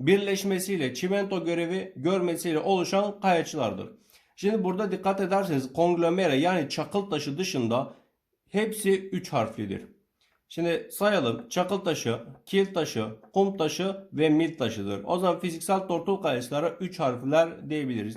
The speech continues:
Kil, kum, mil ve çakıl taşı. Şimdi kimyasal tortul kayaçlar, kimyasal tortul kayaçlara baktığımız zaman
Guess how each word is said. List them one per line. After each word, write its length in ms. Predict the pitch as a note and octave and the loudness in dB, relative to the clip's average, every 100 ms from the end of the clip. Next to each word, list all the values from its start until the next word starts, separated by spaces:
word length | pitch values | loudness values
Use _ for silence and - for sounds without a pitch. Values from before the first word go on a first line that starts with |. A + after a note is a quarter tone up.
| - | -4
Kil, 300 | E3+ C#3 A#2 | -2 -2 -4
kum, 400 | - D3+ D3 C3 | -4 0 2 2
mil 240 | D#3+ F#3+ F#3+ - _ _ | 2 0 -4 -18 _ _
ve 220 | D3+ E3+ - - - | 2 2 0 -10 -6
çakıl 360 | D#3 - A#2 | -6 -4 -4
taşı. 280 | - F#2+ G2 - _ _ _ _ | -4 -6 -10 -12 _ _ _ _
Şimdi 320 | - F#3+ G3 G3 | -2 2 2 2
kimyasal 480 | F#3+ F#3+ F#3 A3 | 2 4 4 4
tortul 460 | A3 G#3 G3+ A3 A3 | 4 2 0 0 2
kayaçlar, 640 | F3+ B2+ A#2+ A#2+ B2+ - | 2 2 0 -2 -2 -6
kimyasal 460 | - F3+ F3+ F3+ G#3 | -4 0 0 0 0
tortul 380 | G3 F#3 G3+ G3+ | 0 0 -2 0
kayaçlara 460 | E3+ D#3 D#3+ D3 | 0 0 -2 0
baktığımız 480 | E3 F3+ E3 E3+ F3+ | 0 0 0 0 2
zaman 340 | C3 A2 A2 | 2 2 0